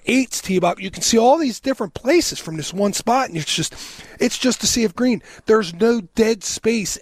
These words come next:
anywhere. You can hit the ball anywhere and find it. It's amazing because the only time you don't see green is you see the thistles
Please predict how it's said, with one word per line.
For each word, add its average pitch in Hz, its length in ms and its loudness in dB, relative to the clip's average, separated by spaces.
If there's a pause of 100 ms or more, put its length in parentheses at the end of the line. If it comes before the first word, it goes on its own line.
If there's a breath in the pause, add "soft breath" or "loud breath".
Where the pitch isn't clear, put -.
(120)
anywhere. 196 560 0 (400)
You 226 160 4
can 190 320 -2
hit - 320 -2
the 202 80 0
ball 214 260 2
anywhere 196 500 2
and 170 160 -4
find 202 540 0
it. - 160 -8 (140)
It's - 160 0
amazing 180 880 0 (480 loud breath)
because 220 280 2
the 208 120 -4
only 233 180 0
time 214 220 -4
you 196 80 -4
don't 226 180 -2
see 214 200 -2
green 147 500 -4 (320 loud breath)
is 170 220 0
you 185 80 -2
see - 180 0
the 175 140 0
thistles 170 800 -4